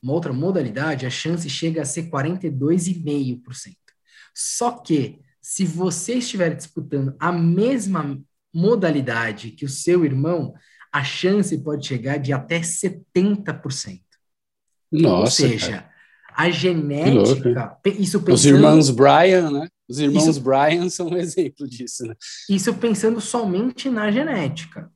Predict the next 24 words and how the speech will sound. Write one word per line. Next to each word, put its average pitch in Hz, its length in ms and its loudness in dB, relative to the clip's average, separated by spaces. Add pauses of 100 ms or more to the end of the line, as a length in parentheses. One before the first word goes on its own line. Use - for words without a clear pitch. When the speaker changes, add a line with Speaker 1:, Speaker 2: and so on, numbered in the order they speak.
Speaker 1:
tá? 135 180 -2
Speaker 2:
Que 165 100 -2
louco, 131 400 2
hein? 156 300 -4
Speaker 1:
Então, 180 200 2
pensando 214 680 0
nos 180 500 0
estudos 247 400 -8
comparativos 175 800 -6
genéticos 131 680 -4
de 117 80 -12 (100)
polimorfismos 123 1000 -4 (280)
e 131 60 -4
variantes 147 420 0
genéticas, 135 560 -6 (260)
você - 140 -14
pode 185 220 -2
ter 202 80 -4
uma 165 180 -2
chance 180 480 -2
de 151 140 -10
setenta 233 520 -2
por - 180 -10
cento 196 500 -6